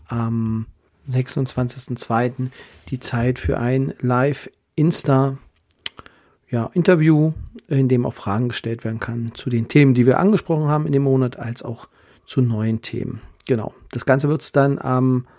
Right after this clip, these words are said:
siebenundzwanzigsten zweiten dann, äh, als Podcast-Folge auch geben. Das heißt, Strafrecht ganz groß geschrieben im nächsten Monat in diesem Podcast.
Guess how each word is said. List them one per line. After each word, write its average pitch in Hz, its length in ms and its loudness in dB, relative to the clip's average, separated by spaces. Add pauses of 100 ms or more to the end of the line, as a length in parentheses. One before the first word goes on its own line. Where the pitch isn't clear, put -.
(340)
siebenundzwanzigsten 156 840 0
zweiten 120 500 -2
dann, 117 380 -2
äh, - 40 -16 (280)
als - 220 -12
Podcast-Folge - 880 -6
auch - 300 -8
geben. 107 340 -6
Das 110 140 -4
heißt, 139 320 2 (340)
Strafrecht 127 720 0
ganz 123 240 0
groß 131 240 -4
geschrieben 120 540 -2
im 135 400 0
nächsten 117 580 -2
Monat 117 500 -2
in 123 220 -4
diesem 127 380 -2 (100)
Podcast. - 560 -14